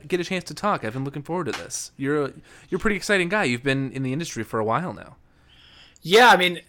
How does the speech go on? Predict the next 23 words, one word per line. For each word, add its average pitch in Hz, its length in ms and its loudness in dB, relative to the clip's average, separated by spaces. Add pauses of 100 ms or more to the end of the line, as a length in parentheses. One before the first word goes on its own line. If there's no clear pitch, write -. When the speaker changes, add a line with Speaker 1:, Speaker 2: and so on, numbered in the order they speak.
Speaker 2:
uh, 160 360 2 (100)
in 170 140 -2
terms 226 320 2
of 196 100 -4
the 175 180 0
industry 180 300 -2
itself, 190 480 0
probably 180 300 0
about 160 240 -2
fifteen, 214 420 -6
sixteen 208 400 -4
years, 214 460 -2
but 160 240 0
making 180 360 -2
games, 190 640 0
man, 143 480 0
probably 151 380 -4
close 156 360 -2
to - 100 -12
thirty 156 280 -2
years 143 400 -4
now 120 240 -2
by 120 340 -8